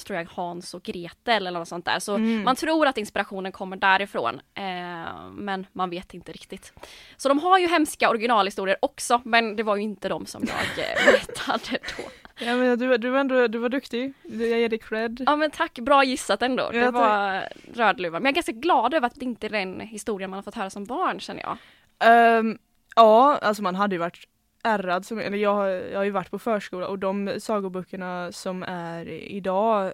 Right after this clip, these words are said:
Speaker 2: eh, jag tror till och med att det var på ett avsnitt att de kramade vargen på slutet.
Speaker 1: Oj.
Speaker 2: Eh,
Speaker 1: Innan de dödade honom, eller vadå?
Speaker 2: Vet inte om,
Speaker 1: Dör
Speaker 2: jag tror, jag
Speaker 1: på
Speaker 2: tror inte ens
Speaker 1: slutet,
Speaker 2: han,
Speaker 1: eller?
Speaker 2: jag tror inte ens han dog, utan
Speaker 1: Va?
Speaker 2: han
Speaker 1: Men de
Speaker 2: bara
Speaker 1: skär ju upp magen för att få ut farmor. Då måste,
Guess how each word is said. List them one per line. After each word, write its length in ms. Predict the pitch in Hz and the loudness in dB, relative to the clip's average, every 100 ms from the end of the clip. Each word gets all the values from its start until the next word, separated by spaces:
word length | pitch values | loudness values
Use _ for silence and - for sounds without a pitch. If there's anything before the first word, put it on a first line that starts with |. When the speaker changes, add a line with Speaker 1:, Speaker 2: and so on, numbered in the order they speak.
| - | -6
Speaker 2:
eh, 80 | 185 | -4
jag 300 | 180 175 185 | -4 -6 -6
tror 160 | 233 | -8
till 180 | 202 220 | -6 -6
och 60 | 190 | -4
med 100 | 185 | -6
att 180 | 175 - 185 185 | -6 -12 -12 -10
det 120 | 196 | -6
var 240 | 185 175 | -4 -6
på 160 | 175 185 | -8 -6
ett 60 | |
avsnitt 280 | 190 185 - | -4 -6 -10
att 100 | 175 | -10
de 140 | 175 175 | -10 -10
kramade 680 | - 220 240 190 175 196 277 | 2 4 6 4 2 2 6
vargen 460 | 285 233 202 190 | 8 8 4 0
på 80 | 202 | -4
slutet. 440 | - 202 180 262 285 | -4 -4 -4 -4 -2
Speaker 1:
Oj. 360 | 269 220 185 180 220 - - _ | -2 -2 -4 -8 -10 -20 -20 _
Speaker 2:
Eh, 320 | 214 208 202 | -2 2 4
Speaker 1:
Innan 160 | 240 202 | 4 4
de 100 | 190 | 2
dödade 320 | 202 190 175 | 2 2 -2
honom, 240 | 196 294 349 | -6 -6 -4
eller 140 | 214 | 2
vadå? 180 | 214 349 330 - - - - _ _ _ - | 4 4 2 -10 -18 -20 -20 _ _ _ -12
Speaker 2:
Vet 120 | - | -2
inte 180 | - - | 4 6
om, 60 | |
Speaker 1:
Dör 80 | 202 | 8
Speaker 2:
jag 100 | - 214 | 6 8
tror, 100 | 392 | 4
jag 80 | |
Speaker 1:
på 40 | 320 | 4
Speaker 2:
tror 80 | 453 | 4
inte 100 | 523 | 6
ens 120 | 440 | 4
Speaker 1:
slutet, 140 | 359 311 | 2 -2
Speaker 2:
han, 80 | 247 | 0
Speaker 1:
eller? 100 | 247 | 0
Speaker 2:
jag 100 | 190 | 0
tror 180 | 220 | -2
inte 140 | 277 349 | -2 -4
ens 120 | 311 | -2
han 140 | 302 | -2
dog, 260 | 294 285 220 | -2 -2 -4
utan 180 | 214 254 | -2 2
Speaker 1:
Va? 60 | |
Speaker 2:
han 120 | 302 240 | 4 6
Speaker 1:
Men 20 | |
de 120 | 302 | 8
Speaker 2:
bara 220 | 262 240 | 8 10
Speaker 1:
skär 60 | 226 | 8
ju 100 | 294 | 6
upp 220 | - - - | 0 -6 -2
magen 340 | 339 208 202 | -2 0 -4
för 80 | 240 | -8
att 100 | 196 | -10
få 140 | - 196 | -10 -10
ut 160 | 185 | -6
farmor. 500 | - 233 208 233 349 - | -4 -4 -4 -6 -6 -6
Då 120 | 233 | 0
måste, 180 | 302 | 0